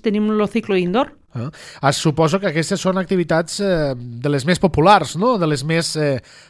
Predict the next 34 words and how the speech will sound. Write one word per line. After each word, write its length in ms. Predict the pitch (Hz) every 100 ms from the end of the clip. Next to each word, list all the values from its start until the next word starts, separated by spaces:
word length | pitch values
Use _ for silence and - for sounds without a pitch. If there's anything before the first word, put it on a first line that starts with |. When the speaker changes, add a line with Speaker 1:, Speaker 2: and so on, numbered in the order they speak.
| -
Speaker 2:
ah, 400 | 120 110 104 98 92 87 85 -
demandades 600 | 151 147 151 180 185 185
també 200 | 143 170
pels 160 | 175 170
usuaris 380 | 156 147 151 185
del 80 | 139
cem 180 | - 113
La 80 | 110
Cala, 180 | 143 127
Sílvia. 440 | - 175 101 98 -
Speaker 1:
Sí, 220 | - 208
són 180 | 190 233
les 120 | 226
activitats, 360 | 226 226 208 196
doncs, 160 | 208 -
que 60 | 214
tenim 200 | 196 196
més, 680 | 196 196 185 - - - -
més 300 | 214 196 -
per, 220 | - 180 185 -
més 260 | 226 226
per 220 | - 214 208
mà, 160 | 247 294 320 254
eh, 340 | 226 214 202
més 240 | 202 214 220
actualitzades 840 | 214 208 202 214 254 285 330 320 208
i, 80 | 185
bueno, 300 | 180 175 190
són 180 | 202
les 80 | 190
activitats, 320 | 196 196 180
doncs, 240 | 208 202 -
que 80 | 208
tenen 280 | 202 202